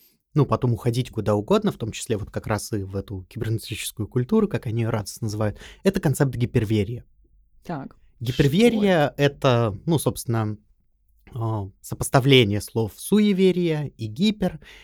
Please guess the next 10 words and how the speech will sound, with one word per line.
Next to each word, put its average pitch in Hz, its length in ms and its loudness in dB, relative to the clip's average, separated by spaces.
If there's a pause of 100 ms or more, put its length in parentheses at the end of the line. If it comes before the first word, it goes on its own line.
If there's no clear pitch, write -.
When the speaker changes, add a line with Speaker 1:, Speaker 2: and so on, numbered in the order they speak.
(140)
Speaker 1:
И 143 260 2
в 113 120 2
их - 160 0
логике 196 380 4
гиперверия — 123 960 2
это 139 260 2
вымысел, 160 600 2
который 131 360 2
обладает 135 520 4
настолько 123 800 2